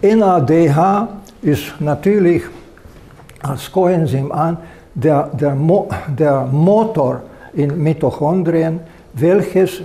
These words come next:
könnte mit dem ionisierten Sauerstoff meiner Meinung nach beschleunigt,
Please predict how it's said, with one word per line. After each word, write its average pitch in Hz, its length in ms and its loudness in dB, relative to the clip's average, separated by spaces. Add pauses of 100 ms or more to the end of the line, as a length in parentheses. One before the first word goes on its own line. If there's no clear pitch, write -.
(120)
könnte 180 440 0
mit 143 300 -2
dem 135 160 0
ionisierten 160 840 -2
Sauerstoff 151 760 -4
meiner 147 360 -2
Meinung 120 480 -4
nach 151 300 -4 (320)
beschleunigt, 165 840 0